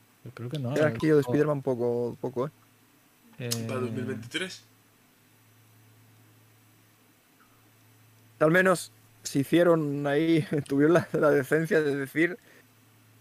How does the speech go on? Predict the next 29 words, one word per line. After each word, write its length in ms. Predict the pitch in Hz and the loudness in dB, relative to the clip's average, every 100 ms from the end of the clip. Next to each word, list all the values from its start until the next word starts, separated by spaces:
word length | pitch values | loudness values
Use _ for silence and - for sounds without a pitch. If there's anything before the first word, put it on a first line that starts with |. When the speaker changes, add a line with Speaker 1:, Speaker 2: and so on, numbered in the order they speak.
| - - - | -20 -20 -16
Speaker 2:
que 200 | - 139 - 143 | 2 2 4 2
lo 100 | 143 | 4
único 220 | 175 175 | 4 4
que 60 | 175 | 2
han 100 | 160 | 2
trabajado 380 | 160 147 170 | 0 2 0
ha 40 | 165 | 0
sido 180 | 170 156 | 0 -2
en 60 | |
el 80 | 143 | -2
tráiler. 340 | 135 113 95 - _ _ _ _ _ _ _ _ - - - - _ - - - - - _ | -2 -4 -4 -14 _ _ _ _ _ _ _ _ -14 -12 -18 -20 _ -16 -10 -10 -10 -16 _
Speaker 1:
Está 140 | - 127 | -6 -4
bien. 240 | 113 139 - _ _ _ _ _ _ _ _ | -2 -4 -8 _ _ _ _ _ _ _ _
Speaker 2:
Poniéndote 340 | - 131 147 143 | -2 0 2 4
dos 160 | 143 135 | 4 4
mil 140 | 143 | 0
veintitrés. 560 | 135 120 113 104 82 - _ _ _ _ _ _ _ _ _ _ _ _ _ - | -2 -6 -6 -4 -6 -10 _ _ _ _ _ _ _ _ _ _ _ _ _ -8
O 40 | |
sea, 320 | - 139 101 | 0 2 2
con 120 | 117 135 | 0 0
lo 80 | |
cual, 300 | 131 175 214 - | 6 6 6 0
si 140 | - | -6
este 140 | 160 185 | -6 -4
está 160 | 175 | -4
para 100 | 160 | 0
dos 100 | 139 | -2
mil 120 | 139 156 | -2 -4
veintitrés, 560 | 180 156 143 185 - | -4 -4 0 0 -2